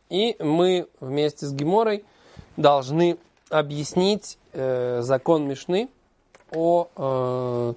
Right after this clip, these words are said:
Тарбис, который Марбе Беперис, пример, который привела Мишна Ли Исур Дарабонан. Гемора нам,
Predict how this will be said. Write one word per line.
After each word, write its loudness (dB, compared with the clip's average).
Тарбис, 2
который -2
Марбе 2
Беперис, -6
пример, 0
который -2
привела 0
Мишна -2
Ли -4
Исур 0
Дарабонан. 0
Гемора -2
нам, 0